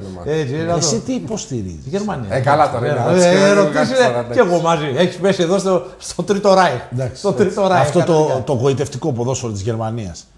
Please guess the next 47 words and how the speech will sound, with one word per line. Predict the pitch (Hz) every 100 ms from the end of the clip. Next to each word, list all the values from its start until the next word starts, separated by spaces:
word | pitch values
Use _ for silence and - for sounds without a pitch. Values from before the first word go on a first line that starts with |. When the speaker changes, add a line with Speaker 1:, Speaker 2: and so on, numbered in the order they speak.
| _
Speaker 1:
Ναι, | 127
γιατί | 135 131 165
δεν | 151
Speaker 3:
Που | 135
Speaker 1:
είναι. | -
Speaker 3:
αγαπήσαμε | - 156 135 107 107
όλοι. | 107 90
Speaker 2:
Ποιος | 160 285
με | 277
παίρνει | 196 285 226
τηλέφωνο | 226 240 190
τώρα; | 160 180
Δεν | 127 160
με |
βλέπουν | 165 160
ότι | 147 165
είμαι | 143
στον | 139
αέρα. | 143 101
Να | 110
απαντήσω. | 127 123 135 90 - _ - - - -
Θα |
απαντήσω, | 127 131 175 101
μα | 107
την | 98
Παναγία. | 98 92
Speaker 3:
Όχι, | 120 82
μην | 104
Speaker 2:
Βέβαια. | 117 98
Speaker 3:
απαντήσεις. | 78 73 - _ _
Speaker 2:
Ναι. | 123 165 226 - - _ _ _
Speaker 1:
Για | - 170
λέγε, | 226 185
Μάκη. | 147 143 220 214 - _ _ _ _ _ _ _ _
Έλα. | 127 123
Speaker 2:
Είμαι | 214 254
στον | 165 208
αέρα, | 208 240 170
το | 135
καταλαβαίνεις; | 147 147 139 135 185 165 123
Speaker 1:
Είναι | 143
και | 135
βαρύς | 127 135 147 -
αυτός | 101 104
που | 98 104
πήρε. | 98 117
Έλα. | 101